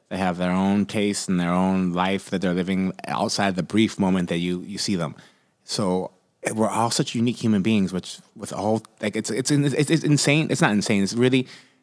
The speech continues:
when I start to think about it, it's like how we even exist in a society without,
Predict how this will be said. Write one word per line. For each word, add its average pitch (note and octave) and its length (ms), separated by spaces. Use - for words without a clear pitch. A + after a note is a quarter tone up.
when A#2 120
I A2+ 60
start B2+ 200
to - 40
think C#3+ 180
about G2+ 220
it, - 40
it's F#2+ 120
like G2 120
how B2 360
we A#2+ 140
even G#2 440
exist G2+ 480
in G2+ 100
a F#2+ 40
society G2+ 600
without, F#2 440